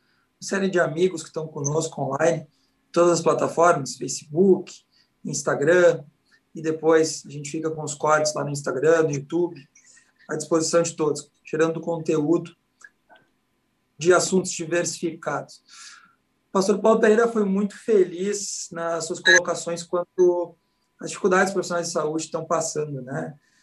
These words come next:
É, semana retrasada eu falava, junto com a doutora Marcela aqui, que eu tinha certeza que meu próximo plantão ia ser o pior plantão da minha vida, né? E, e que o próximo seria novamente o pior e cada vez pior.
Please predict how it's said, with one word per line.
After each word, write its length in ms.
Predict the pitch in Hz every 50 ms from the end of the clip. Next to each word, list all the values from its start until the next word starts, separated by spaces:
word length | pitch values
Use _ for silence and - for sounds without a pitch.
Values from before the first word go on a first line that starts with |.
| _ _ _ _ _ -
É, 720 | - 156 156 156 156 156 156 151 151 147 147 147 147 147 - _ _ _ _ _ - _
semana 460 | - - - - 160 160 165 190 220 214
retrasada 640 | 180 185 170 - 175 160 151 156 165 175 190 185
eu 40 | 185
falava, 720 | - - 165 151 147 143 147 160 175 190 185 175 151 131 131 135 _
junto 240 | _ - 156 151 147
com 100 | - -
a 40 | 151
doutora 280 | 151 143 151 151 151 147
Marcela 600 | 147 143 143 - - - 151 160 165 160 147 143
aqui, 440 | 143 - - 170 180 180 180 - _ _ _ _ _ _ _ _ _ _ _
que 120 | - -
eu 60 | 160
tinha 140 | 156 - 180
certeza 440 | 175 - 185 175 - - 170 180 180
que 100 | 175 180
meu 180 | 170 170 160 160
próximo 320 | 165 170 175 175 180 175
plantão 280 | 170 160 156 143 165 170
ia 80 | 175
ser 120 | 170 - 175
o 80 | 170
pior 240 | 175 165 170 175 175
plantão 280 | 180 175 165 156 170 170
da 100 | 170 175
minha 200 | 180 185 185 165
vida, 340 | 151 147 156 156 147 139 135 _ _ _ _ _ _ _
né? 400 | - 143 139 143 147 156 160 156 - _ _ - - - - _ _ _ _ - 262 285
E, 720 | 285 - 160 160 160 156 160 156 156 156 151 147 147 147 _ _ _ _ _ _ _ _ _ _ _ _ _ _ _ _ _ - - _ - -
e 40 | 139
que 120 | - -
o 80 | 165 160
próximo 380 | 165 165 156 156 156 - 156
seria 240 | 139 - 160 151 151
novamente 560 | 151 151 156 156 160 160 156 160 160 160 160
o 60 | 151 -
pior 400 | 170 165 160 156 156 151 151 147
e 40 |
cada 220 | 151 151 147 147 143
vez 240 | 143 156 156 - -
pior. 400 | _ 151 139 139 139 139 139